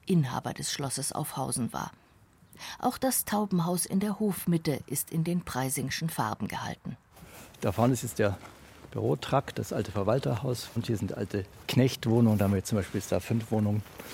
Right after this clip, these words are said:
Speaker 2: wo jetzt ein Australier und das sind, glaub ich, Bulgaren, das sind noch Bulgaren und Italiener und alle möglichen Leute wohnen, die in München arbeiten.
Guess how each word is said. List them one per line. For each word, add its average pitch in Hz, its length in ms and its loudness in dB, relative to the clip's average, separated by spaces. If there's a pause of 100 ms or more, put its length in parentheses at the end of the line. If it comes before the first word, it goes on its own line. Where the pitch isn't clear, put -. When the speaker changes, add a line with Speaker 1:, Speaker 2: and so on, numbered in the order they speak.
(280)
Speaker 2:
wo 95 100 -4
jetzt - 320 -2
ein 92 220 6
Australier 98 720 4
und - 400 -4 (480)
das 117 340 -4
sind, 117 80 -2
glaub 98 120 4
ich, 92 100 -2
Bulgaren, 107 540 4
das 92 100 0
sind 104 80 6
noch 117 100 2
Bulgaren 101 540 0
und 101 120 -2
Italiener 113 560 4
und - 80 0
alle 156 160 6
möglichen 135 280 8
Leute 117 240 6
wohnen, 139 140 4 (440)
die 131 80 2
in 117 60 6
München 139 280 2
arbeiten. 139 360 -4